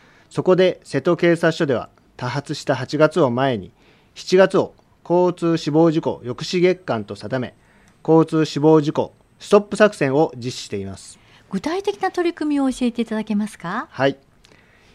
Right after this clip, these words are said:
Speaker 1: 七月十一日から二十日まで、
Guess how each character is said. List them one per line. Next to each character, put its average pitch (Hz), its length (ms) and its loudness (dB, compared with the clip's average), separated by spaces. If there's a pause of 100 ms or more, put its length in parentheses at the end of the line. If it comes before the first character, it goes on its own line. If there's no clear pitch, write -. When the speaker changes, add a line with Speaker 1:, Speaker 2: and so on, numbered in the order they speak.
(160)
Speaker 1:
七 - 240 -4
月 196 400 4
十 185 260 4
一 180 200 0
日 180 220 0
か 147 120 2
ら 110 80 0
二 113 100 -10
十 - 100 -18
日 139 120 0
ま 143 100 2
で、 107 160 -6